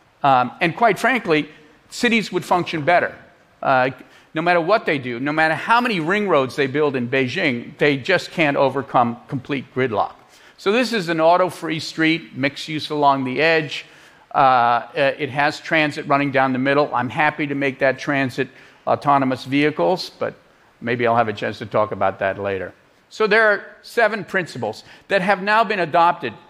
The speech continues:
uh, by the highest levels in the Chinese government, and they're moving to implement them. And they're simple, and they are globally, I think, universal principles. One is to preserve the natural environment,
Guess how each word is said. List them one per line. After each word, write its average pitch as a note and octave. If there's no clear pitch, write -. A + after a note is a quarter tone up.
uh, C#3+
by C#3+
the C3
highest D#3
levels C3+
in B2
the A2+
Chinese A2+
government, A2
and B2+
they're C3+
moving D3
to -
implement G#2
them. -
And E3
they're D#3
simple, B2
and F#3+
they F#3+
are E3+
globally, E3
I E3+
think, C3
universal C#3
principles. G#2+
One G#3
is G3+
to D3+
preserve D#3+
the C3+
natural D#3
environment, C#3